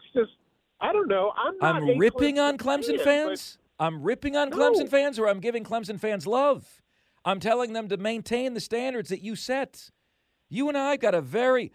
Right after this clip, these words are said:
Speaker 2: we are not, Guy, thank you for the call. We are not connecting today, you and I.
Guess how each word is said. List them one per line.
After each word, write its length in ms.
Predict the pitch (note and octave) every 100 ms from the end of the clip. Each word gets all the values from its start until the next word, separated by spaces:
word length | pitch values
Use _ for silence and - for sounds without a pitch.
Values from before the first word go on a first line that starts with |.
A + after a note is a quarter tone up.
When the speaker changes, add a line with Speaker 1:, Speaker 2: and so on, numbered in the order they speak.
| _
Speaker 2:
we 160 | F3+ B3+
are 100 | B3+
not, 300 | F3+ G#3+ -
Guy, 220 | G3 G3
thank 260 | F3+ A3+ B3
you 80 | G#3
for 80 |
the 60 | G3+
call. 420 | - G3 E3+ C#3 _ _ -
We 180 | G#3+ B3+
are 100 | G#3+
not 260 | F#3+ G#3
connecting 440 | F3 E3 F3+ F3+ D3
today, 260 | C#3+ B2
you 180 | G#2+ G2+
and 80 | F#2+
I. 200 | D#2